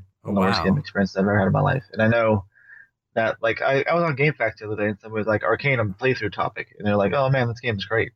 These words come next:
Speaker 2: I'm just like, "What the fuck is, what is wrong with you people?" I don't understand. I just, maybe it's just my own point of view about it,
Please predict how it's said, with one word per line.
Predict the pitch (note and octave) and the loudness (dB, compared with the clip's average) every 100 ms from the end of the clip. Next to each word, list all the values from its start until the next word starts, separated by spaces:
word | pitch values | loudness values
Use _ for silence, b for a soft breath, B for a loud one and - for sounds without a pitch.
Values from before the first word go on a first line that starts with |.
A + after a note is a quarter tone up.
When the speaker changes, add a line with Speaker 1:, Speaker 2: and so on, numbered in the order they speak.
| - | -4
Speaker 2:
I'm | G#2+ | 0
just | G#2+ | 0
like, | A2 F#2+ F#2 _ _ _ _ _ _ _ _ _ _ _ _ _ _ _ | 2 0 -2 _ _ _ _ _ _ _ _ _ _ _ _ _ _ _
"What | - C#3 | -6 -4
the | |
fuck | - F3 | 0 0
is, | C3 F#2+ _ _ | -2 -10 _ _
what | A#2+ | -2
is | D3+ - | -2 0
wrong | A2 C3 | 0 0
with | G2 | -4
you | - | -14
people?" | E2+ - - - | -20 -20 -20 -4
I | C3+ | 0
don't | C#3+ | 2
understand. | C#3 B2 - C3 A#2 A2 - | 0 0 0 0 0 -2 -2
I | A#2+ B2 | 0 2
just, | A#2+ A#2+ - | 0 -6 -4
maybe | A#2 B2+ C3+ | -2 0 0
it's | - | -2
just | B2+ - | -8 -2
my | A#2+ A#2+ | 2 2
own | B2 B2 B2+ B2+ _ _ _ _ _ _ _ _ _ _ _ _ _ | 2 0 -2 -12 _ _ _ _ _ _ _ _ _ _ _ _ _
point | B2+ B2 | 0 0
of | |
view | G#2+ B2 | 2 2
about | C3 C#3+ | 4 4
it, | D3 | 2